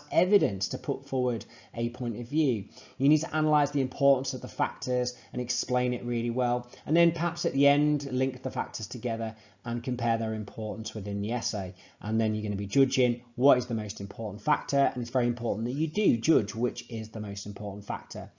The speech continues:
So try and think about your planning in terms of, like, a triangle.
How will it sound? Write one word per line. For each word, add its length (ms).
So 160
try 200
and 100
think 160
about 280
your 200
planning 320
in 80
terms 240
of, 80
like, 180
a 60
triangle. 720